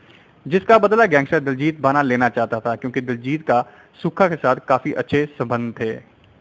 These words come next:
फिलहाल आगे की जांच के लिए पटियाला पुलिस ने गैंगस्टर दलजीत भाना को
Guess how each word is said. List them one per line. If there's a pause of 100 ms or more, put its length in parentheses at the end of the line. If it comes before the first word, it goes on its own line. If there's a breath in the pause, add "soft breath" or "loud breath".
(280 soft breath)
फिलहाल
आगे
की
जांच
के
लिए
पटियाला
पुलिस
ने
गैंगस्टर
दलजीत
भाना
को